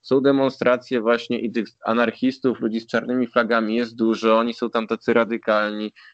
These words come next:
walczą z tą policją, nie wiem tam, co, co jeszcze robią. A równocześnie, no, w ciągu tych, no, ponad stu pięćdziesięciu lat, y,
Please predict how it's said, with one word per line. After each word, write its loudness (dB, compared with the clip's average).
walczą 0
z -14
tą -2
policją, 0
nie 0
wiem -4
tam, -2
co, -6
co -2
jeszcze 0
robią. 4
A 2
równocześnie, -2
no, 4
w -20
ciągu -2
tych, 0
no, 0
ponad 2
stu -8
pięćdziesięciu 0
lat, 2
y, 2